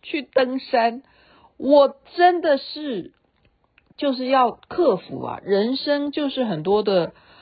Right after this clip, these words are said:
呃，对啊，就是要挑战啊，就是找自己麻烦啊，找自己麻烦就是给自己看能不能够突破。我为什么一定要认为我会中暑呢？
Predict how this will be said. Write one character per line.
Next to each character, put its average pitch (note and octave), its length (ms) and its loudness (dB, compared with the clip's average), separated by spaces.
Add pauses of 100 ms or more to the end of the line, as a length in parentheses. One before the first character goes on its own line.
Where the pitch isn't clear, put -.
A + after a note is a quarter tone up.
(180)
呃， F3+ 460 2 (140)
对 C#4 200 6
啊， C4+ 180 4
就 D#4 140 -8
是 D#4 60 0
要 D4 80 6
挑 F3 280 4
战 B3+ 320 0
啊， G#3+ 320 -6
就 D#4+ 140 -4
是 D4 140 -6 (180)
找 G#3 180 4
自 D#4+ 140 -10
己 A#3+ 120 -4
麻 G3 220 2
烦 F3 320 -2
啊， F#3+ 140 -8
找 G3+ 200 0
自 B3+ 160 -10
己 C#4 140 -2
麻 G#3 200 0
烦 G3+ 240 -4
就 A#3+ 180 -2
是 G#3+ 160 -8
给 D#3+ 300 -4
自 A3 180 -12
己 E3+ 100 -10
看 G#3+ 220 -2
能 E3 160 -6
不 F#3 80 -8
能 D3+ 180 -8
够 E3 140 -6
突 D#3+ 240 -12
破。 - 340 -6 (520)
我 G#3 180 4
为 D4+ 160 0
什 A3+ 120 -4
么 F#3 120 -2
一 G3 140 -6
定 B3 320 -2
要 A3+ 340 -2 (160)
认 B3+ 260 0
为 D#3+ 140 2
我 D#3 300 -2
会 A3 240 4
中 E3+ 340 0
暑 - 220 -16
呢？ F2 320 -16